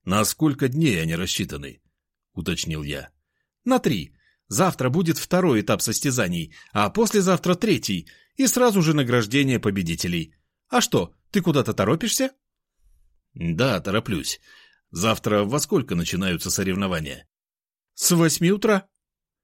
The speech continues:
«А послезавтра?» «В расписании написано, что с обеда, чтобы после сражений участники могли выспаться и отдохнуть», — ответил он и присоединился к аплодисментам,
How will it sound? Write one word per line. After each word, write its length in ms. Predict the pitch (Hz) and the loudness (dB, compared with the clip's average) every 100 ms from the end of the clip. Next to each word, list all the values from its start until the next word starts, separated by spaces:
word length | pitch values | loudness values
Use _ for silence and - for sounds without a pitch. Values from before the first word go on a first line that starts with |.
| _ | _
«А 280 | 80 80 76 | -4 -2 -4
послезавтра?» 960 | - 82 - 90 101 113 - 139 131 _ _ _ _ _ _ _ _ _ - | -6 -6 -4 -6 -4 -4 -2 -2 -4 _ _ _ _ _ _ _ _ _ -4
«В 140 | 110 | 2
расписании 720 | 175 196 214 175 247 240 226 | 2 2 0 2 4 4 4
написано, 560 | 208 185 240 208 226 214 | 4 2 0 2 2 2
что 200 | - 226 | 0 -2
с 120 | - | 2
обеда, 480 | 240 208 104 87 - - - | 2 2 0 -2 -8 -18 -10
чтобы 300 | - 226 202 | 0 2 4
после 260 | 202 185 | 2 2
сражений 560 | 165 175 156 247 214 117 | 2 2 2 2 2 2
участники 560 | 123 202 196 175 - | 2 2 2 0 0
могли 300 | 160 160 180 | 2 2 2
выспаться 580 | 175 240 147 110 - 113 | 0 0 0 -2 0 2
и 40 | 147 | 2
отдохнуть», — 680 | 156 151 127 98 - - _ _ _ _ _ - | 2 -2 -2 -6 -6 -14 _ _ _ _ _ -6
ответил 520 | 90 80 82 80 76 | -6 -2 -4 -4 -2
он 240 | 135 147 - - | -2 -4 -10 -6
и 100 | 175 | -2
присоединился 840 | 180 - 127 104 110 180 165 131 | 0 2 0 2 0 0 0 -2
к 60 | |
аплодисментам, 920 | 127 123 113 110 127 139 107 85 73 | -2 -2 -2 -2 0 0 0 -4 -10